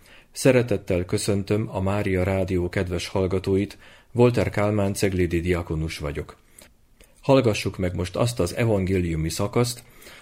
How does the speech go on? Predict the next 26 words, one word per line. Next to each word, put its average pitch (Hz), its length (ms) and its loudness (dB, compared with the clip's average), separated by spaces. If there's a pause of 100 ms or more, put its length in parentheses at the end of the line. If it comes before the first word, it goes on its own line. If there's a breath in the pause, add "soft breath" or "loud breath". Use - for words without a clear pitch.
amelyet 98 320 2
az 90 120 -2
Anyaszent 120 540 2
Egyház 92 540 -2 (260 loud breath)
húsvét 101 480 2
harmadik 98 600 -2
hetének 92 540 -2
szerdáján 82 760 0
tár 85 340 -4
elénk. 71 440 -6 (600 soft breath)
János 110 680 2
evangéliumának 92 1040 0
hatodik 92 460 -2
fejezetéből, 95 1040 0 (440 loud breath)
a 90 100 -2
harmincötödik 113 960 2
verstől 92 500 0
a - 140 -2
negyvenedik 92 760 0 (140)
versig 95 540 -2
terjedő 85 500 0
részt 95 320 0
hallhatjuk 90 680 -2
a 92 80 0
mai 87 200 0
szentmisében. 80 920 -6